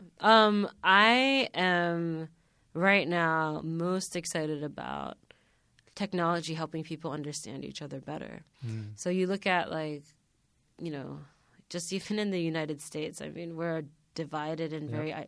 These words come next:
Speaker 1: many ideological places. And, and I think technology can really facilitate understanding.
Speaker 2: Yeah.
Speaker 1: And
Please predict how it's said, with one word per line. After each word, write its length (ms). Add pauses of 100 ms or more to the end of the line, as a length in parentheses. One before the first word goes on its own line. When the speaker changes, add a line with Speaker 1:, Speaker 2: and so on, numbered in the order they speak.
Speaker 1:
many 340
ideological 720
places. 580
And, 180 (480)
and 120
I 60
think 180
technology 520
can 160
really 200
facilitate 680
understanding. 920
Speaker 2:
Yeah. 120
Speaker 1:
And 260